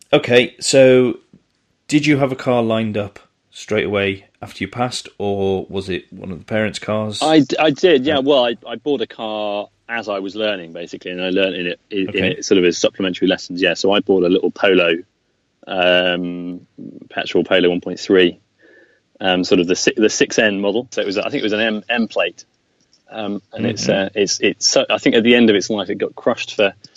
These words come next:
Speaker 2: crushed for cancer research, I think, through Give a Car, which is a fantastic, uh, charity that, that takes unwanted vehicles that are sort of no longer fit for the roads, and either, either obviously if they, if they are sort of a bit fit,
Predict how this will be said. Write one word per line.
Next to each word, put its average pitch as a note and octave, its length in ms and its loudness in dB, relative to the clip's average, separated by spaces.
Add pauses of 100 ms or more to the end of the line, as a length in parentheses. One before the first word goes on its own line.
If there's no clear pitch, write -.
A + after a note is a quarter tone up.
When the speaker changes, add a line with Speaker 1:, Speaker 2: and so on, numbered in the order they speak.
Speaker 2:
crushed - 320 -4
for C3+ 100 0
cancer A#2+ 360 -2
research, G#2+ 420 2
I F2+ 40 -6
think, F2 180 -14
through F#2+ 180 -10
Give F#2 160 -2
a F#2 80 -6
Car, E2+ 220 -12
which E2+ 140 -16
is F#2+ 120 -14
a F#2 40 -20
fantastic, - 680 -8
uh, F2 140 -6 (580)
charity F#2 420 -2
that, F2 200 -2
that - 160 -2
takes - 500 -2
unwanted G2 460 -2
vehicles F2+ 380 2
that F#2 100 2
are F2+ 60 2
sort F2+ 160 0
of F2+ 80 0
no G2 120 2
longer F2+ 360 0 (460)
fit - 200 -2
for - 80 0
the G#2 100 4
roads, G2+ 320 4
and G#2+ 100 0
either, G2+ 300 0
either G#2 240 2
obviously G2 300 -2
if F#2 100 -2
they, F#2+ 140 0
if - 140 -4
they G#2 100 2
are G2+ 220 4
sort F#2+ 180 -2
of F2+ 100 -6
a F#2 120 -2
bit - 180 -2
fit, - 260 -6